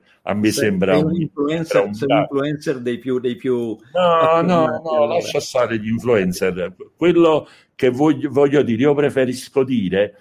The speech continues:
Speaker 1: che viene riconosciuto un valore in un fatto
Speaker 2: Sicuramente.
Speaker 1: che c'ha un senso e che vuole dire una cosa, perché
Speaker 2: Dici,
Speaker 1: poi
Speaker 2: viene riconosciuto, insomma, è una, è un, è un,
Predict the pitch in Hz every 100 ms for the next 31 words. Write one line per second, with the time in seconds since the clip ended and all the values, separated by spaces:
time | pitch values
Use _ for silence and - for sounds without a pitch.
0 | _ _ _ - 123 131 131 127 117 143
1 | 147 117 104 101 98 113 120 135 117 -
2 | 123 92 104 104 110 127 135 165 165 165
3 | 147 135 - _ _ _ 120 143 160 151
4 | 143 120 123 123 120 135 127 - - 120
5 | 120 - 123 117 117 131 139 - 160 135
6 | 131 127 - 135 131 - _ _ _ 120
7 | - 135 120 131 127 120 117 117 123 131
8 | 143 92 - 90 113 127 123 123 107 143
9 | 151 147 151 151 139 135 117 107 104 -
10 | 104 110 123 131 139 135 143 139 143 135
11 | 135 135 127